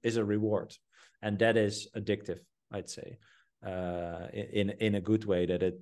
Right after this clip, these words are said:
that it makes you go. Like, uh, I had the same when I started, like, ten weeks ago. I thought, "Okay, I need to build the momentum." So I'm just gonna go four or five times and just find the joy in working out again. And then after two weeks,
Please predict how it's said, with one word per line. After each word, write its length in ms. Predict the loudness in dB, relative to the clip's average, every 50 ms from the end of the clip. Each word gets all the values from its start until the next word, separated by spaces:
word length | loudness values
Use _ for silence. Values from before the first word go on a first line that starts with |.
| -12 _
that 140 | -4 -4 -2
it 120 | -2 -2
makes 280 | -2 -4 -4 -4 -6 -6
you 80 | -8 -4
go. 200 | 0 2 4 4
Like, 420 | 4 2 2 0 0 -2 -6 -6
uh, 200 | -4 -4 -2 -2 0
I 100 | 0 2
had 120 | 0 0
the 80 | -2 -4
same 400 | 0 2 4 6 6 4 4 2
when 160 | 0 0 0
I 80 | 0 -2
started, 500 | -2 -2 0 2 2 4 2 2 0 -4 -10 _ -14
like, 140 | -14 -14 -10
ten 220 | -8 -6 -6 -4 -4
weeks 260 | -6 -6 -8 -8 -12
ago. 320 | -8 -4 -2 -2 0 0 -2
I 40 | -2
thought, 240 | -2 -2 0 0
"Okay, 300 | 0 0 2 4 6 6
I 60 | 6 6
need 220 | 4 2 2 2
to 80 | 0 0
build 300 | 4 6 6 6 6 6
the 80 | 2 2
momentum." 640 | 2 4 4 6 6 6 6 6 4 0 -4 -6 -10 -16 _ _ -20 -20 -20 -20 _ _ _ _ _ _ _ _ _ _ _ _ _ _ _
So 160 | -6 -2 0
I'm 100 | 2 4
just 200 | 4 4 4 6
gonna 200 | 6 6 6 8
go 320 | 8 8 10 10 10 8 6
four 260 | 2 0 2 4 4
or 40 | 4
five 300 | 4 2 0 0 0 0
times 300 | 0 -2 0 -2 -2 -6
and 100 | -6 -6
just 220 | -6 -6 -6 -4
find 340 | 2 4 6 6 6 6 4
the 80 | 2 -2
joy 440 | 0 2 6 8 8 8 8 6
in 120 | 4 2 0
working 420 | 0 0 0 0 0 -2 -4 -2 2
out 340 | 4 4 4 2 0 -4 -12 _ -8
again. 420 | -2 2 2 4 4 4 2 0
And 140 | -2 0 0
then 160 | 0 2 2
after 240 | 2 0 0 -2 -4
two 220 | 0 2 4 6
weeks, 480 | 8 8 10 8 8 6 2 -2 -8 -10